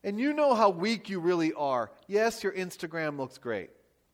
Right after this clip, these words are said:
You look like you've got this mothering thing all together. You're set to be mom of the year. But you know what you're really like inside your home and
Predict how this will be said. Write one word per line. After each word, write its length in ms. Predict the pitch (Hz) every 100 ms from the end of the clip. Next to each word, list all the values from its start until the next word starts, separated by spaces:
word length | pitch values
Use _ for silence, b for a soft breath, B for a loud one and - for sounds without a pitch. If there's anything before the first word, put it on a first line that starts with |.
| _ _ _ _ _ _ _ _ _ _
You 120 | 170 190
look 200 | 226 214
like 260 | 208 196
you've 120 | 185
got 200 | 170 190
this 220 | 190 165 165
mothering 520 | 175 180 190 180 170
thing 300 | 180 180 175
all 240 | 165 165
together. 560 | 165 147 135 117 98 - _ _ _ _ _ _ _ _ _ _
You're 180 | 151 170
set 320 | - 247 240
to 80 | 214
be 140 | 208
mom 380 | 190 190 214 208
of 80 | 196
the 100 | 160
year. 340 | 127 107 82 - _ _ _ _ _ _ _ _ _ _ _ _ _ _ _
But 200 | 143 -
you 100 | 208
know 160 | 190 151
what 200 | 135 -
you're 120 | 120
really 320 | 110 123 120
like 300 | 110 107 104 -
inside 480 | 139 143 - 123 107
your 100 | 98
home 400 | 113 113 107 101
and 180 | 98